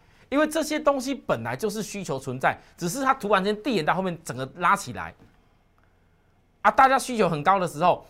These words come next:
你当然价格会形成明显的波动。那有时候就是一个关键的时机财。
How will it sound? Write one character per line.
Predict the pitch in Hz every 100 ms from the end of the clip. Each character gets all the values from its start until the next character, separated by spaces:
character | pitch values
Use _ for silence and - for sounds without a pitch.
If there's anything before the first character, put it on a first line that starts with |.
| -
你 | 147
当 | 254
然 | 247 185 170 -
价 | 277 196
格 | 151
会 | 160
形 | 180 170
成 | 139
明 | 139
显 | 175 135
的 |
波 | 107 123
动。 | 120 101 - _ _ _ -
那 | 302
有 | 220
时 | 151
候 | 214
就 | 214
是 | 208
一 | 175 170
个 | 160 143 - _ _ _
关 | - 196
键 | 208
的 | 147
时 | - 113
机 | 131
财。 | 214 - 69